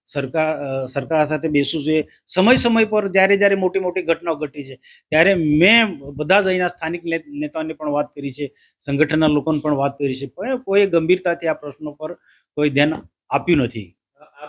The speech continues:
મારી પાસે જે અસરગ્રસ્તો ભોગ બન્યા છે, એ મારી પાસે આયા હતા, એ વિસ્તારના જિલ્લા પંચાયતના સભ્ય છે,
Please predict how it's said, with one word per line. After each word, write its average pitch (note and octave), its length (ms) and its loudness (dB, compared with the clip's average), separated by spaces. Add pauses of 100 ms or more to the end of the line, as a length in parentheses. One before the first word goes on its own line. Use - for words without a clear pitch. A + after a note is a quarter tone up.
(220)
મારી D3 260 4
પાસે E3+ 300 0
જે D#3+ 160 4
અસરગ્રસ્તો D3+ 540 0
ભોગ C#3 260 2
બન્યા C#3 260 0
છે, B2 280 -10 (280)
એ D3 80 -2
મારી C#3+ 260 2
પાસે D3+ 260 0
આયા D#3+ 100 6
હતા, D3+ 160 -2
એ C#3+ 140 2
વિસ્તારના D#3 400 -2
જિલ્લા C#3+ 280 0
પંચાયતના C#3+ 440 -4
સભ્ય C#3 320 0
છે, B2 320 0